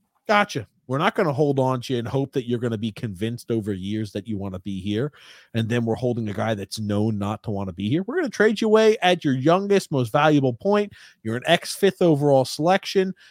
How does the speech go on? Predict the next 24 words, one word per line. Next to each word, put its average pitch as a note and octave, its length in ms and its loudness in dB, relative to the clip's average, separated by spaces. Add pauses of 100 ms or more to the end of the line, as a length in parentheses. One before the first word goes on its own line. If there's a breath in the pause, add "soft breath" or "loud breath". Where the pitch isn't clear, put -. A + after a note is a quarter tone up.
(160 soft breath)
and A#3+ 100 -6
you D#4 80 -2
were D4 80 0
just C4+ 220 -2
drafted. C4 400 0
You A#2+ 80 0
had C3+ 180 0
two G3+ 140 -4
good F3 180 -4
years E3+ 200 -2
in D3 80 -4
college. F#3 340 0
You D3+ 60 2
had B2 80 2
a - 20 -2
good D#3 200 2
World D#3 200 4
Juniors. F3+ 440 -2
We C#3+ 180 0
need D#3 160 -2
to A#2+ 60 -6
get C#3 180 -4
you C#3+ 140 -2
gone." A2+ 360 -4